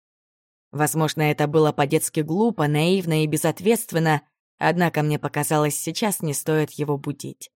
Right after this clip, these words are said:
В груди этого парня в самом деле разбилась душа, а осколки от неё больно ранили сердце. "Всё будет хорошо", — прошептала тихо я.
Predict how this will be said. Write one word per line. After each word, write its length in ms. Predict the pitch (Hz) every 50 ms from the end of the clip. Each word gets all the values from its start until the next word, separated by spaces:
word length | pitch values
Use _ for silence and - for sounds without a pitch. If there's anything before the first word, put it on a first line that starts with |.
| _ _ _ _ _ _ _ _
В 100 | 170 180
груди 300 | - 202 202 175 220 269
этого 380 | 269 247 240 - 185 185 180
парня 540 | 175 - 214 233 226 202 170 160 151 147 143
в 60 | -
самом 480 | - - 214 233 226 196 175 170 165 151
деле 420 | 160 196 226 220 214 196 185 180 - _ _ _ _
разбилась 680 | - 170 170 160 156 - 170 185 190 180 175 175 165 -
душа, 560 | 156 180 175 - - - 208 196 160 139 - _ _ _ _ _ _ _ _ _ _
а 140 | - 156 156
осколки 460 | 151 - - - - 107 196 - -
от 240 | 151 143 143 - _
неё 380 | 147 147 143 143 139 139 139 - _ _ _ _
больно 420 | 185 196 202 202 190 165 151 147 147
ранили 380 | 151 151 151 151 147 147 147
сердце. 680 | 143 - - - 147 135 - - - - - 135 135 - _ _ _ _ _ _ _ _ _ _ _ _ _ _ _ _ _ _ _ _ _ _ _ _ _
"Всё 260 | _ - - - 208
будет 280 | 185 180 208 190 - -
хорошо", — 600 | - - 196 190 185 180 - - 202 170 147 - _ _ _ _ _ _ _ _ _ _ _ _
прошептала 680 | - 147 156 - - 156 - _ - 175 175 175 160
тихо 340 | 156 - 156 147 - - 160
я. 320 | 156 151 151 143 135 135